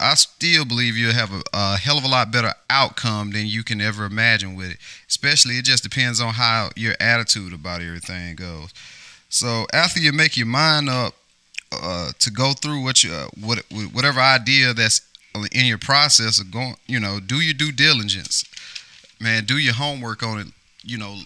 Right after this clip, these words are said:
look up, look up and look into what you're about to get into. Um, if you have a mentor that can guide you in certain ways when it comes to it, man, um, ju-, just, just,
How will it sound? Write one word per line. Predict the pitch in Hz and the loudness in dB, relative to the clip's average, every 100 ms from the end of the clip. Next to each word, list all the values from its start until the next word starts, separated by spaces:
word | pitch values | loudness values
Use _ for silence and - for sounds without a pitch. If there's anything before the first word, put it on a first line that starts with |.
| - - | -20 -12
look | 120 147 - | -6 -6 -2
up, | 156 147 - _ _ _ _ _ _ - | -2 -2 -8 _ _ _ _ _ _ -12
look | 117 147 - | -6 -6 -2
up | 156 147 - | -2 -2 -4
and | 110 110 | -8 -4
look | 143 143 | -4 -4
into | 131 143 131 | -2 -4 -6
what | 113 127 | -8 -2
you're | - | 0
about | 120 123 110 | 2 2 0
to | |
get | 104 113 113 | 0 2 4
into. | 117 101 101 92 85 - - - - - | 4 4 2 -2 -12 -16 -20 -20 -20 -6
Um, | 110 110 104 101 98 95 104 - _ - | 0 2 2 0 -4 -8 -14 -20 _ -10
if | 107 - | -8 -8
you | 123 | -6
have | 135 135 | -4 -4
a | 113 | -6
mentor | 110 143 143 139 127 113 | -2 -2 -2 -4 -6 -4
that | 117 113 - - | 2 2 2 -6
can | - 104 92 80 - 92 | -4 -4 -6 -14 -16 -2
guide | 113 139 147 127 | 2 2 4 2
you | 117 110 - | 2 -2 -2
in | 110 101 | -4 2
certain | - - 120 113 101 | 4 6 4 0 -2
ways | 107 127 120 104 | 2 4 4 2
when | 101 95 | -2 -6
it | |
comes | - 107 92 - | -8 -6 2 2
to | 98 92 | 2 -6
it, | 85 | -10
man, | 65 98 98 95 90 | -10 -8 -8 -8 -10
um, | 92 92 90 87 87 _ _ _ - - - - - _ _ _ | -10 -8 -8 -12 -16 _ _ _ -10 -10 -20 -20 -20 _ _ _
ju-, | - - - - - - - - 127 - | 0 0 -2 -10 -14 -10 -10 -8 -10 -2
just, | 127 139 - | 0 4 4
just, | - 139 131 - | 4 6 6 4